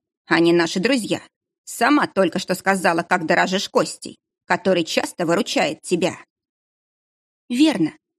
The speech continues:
выручает», задумчиво произнесла она, словно ей стало стыдно за сказанное ранее. Татьяна отнесла на кухню посуду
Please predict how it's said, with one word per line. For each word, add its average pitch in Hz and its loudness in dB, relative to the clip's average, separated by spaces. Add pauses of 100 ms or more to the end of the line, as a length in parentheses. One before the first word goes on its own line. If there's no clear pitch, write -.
выручает», 311 0 (500)
задумчиво 190 0
произнесла 180 0
она, 170 0 (360)
словно 349 2
ей 175 2
стало 170 -2
стыдно 262 -2
за 185 -2
сказанное 175 0
ранее. 170 0 (560)
Татьяна 185 0
отнесла 180 0
на 160 4
кухню 180 0
посуду 233 -6